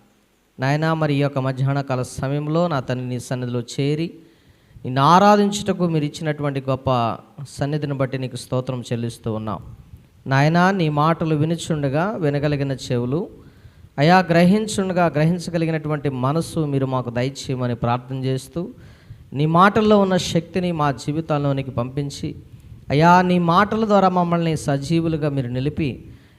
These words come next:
నీ కృపలో మమ్మల్ని వాడుకొని మహిమ తెచ్చుకోమని యేసు పరిశుద్ధమైన నామంలో ఈ ప్రార్థన మనల్ని అడుగుతున్నాము తండ్రి. ఆమేన్, ఆమేన్. అందరికీ వందనాలండి.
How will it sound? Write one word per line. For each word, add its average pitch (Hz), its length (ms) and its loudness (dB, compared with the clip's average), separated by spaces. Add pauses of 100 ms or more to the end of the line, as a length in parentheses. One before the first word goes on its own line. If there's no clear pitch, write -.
(100)
నీ 143 140 2
కృపలో 196 440 6
మమ్మల్ని 196 320 4
వాడుకొని 170 560 4
మహిమ 147 300 0
తెచ్చుకోమని 127 800 -2 (460)
యేసు 196 480 4
పరిశుద్ధమైన 160 680 0
నామంలో 143 640 0
ఈ 131 120 -6
ప్రార్థన 139 480 0
మనల్ని 131 260 -2
అడుగుతున్నాము 127 600 -2
తండ్రి. 117 680 -4 (800)
ఆమేన్, 131 760 2 (600)
ఆమేన్. 117 520 -2 (760)
అందరికీ 127 360 -6
వందనాలండి. 131 720 -2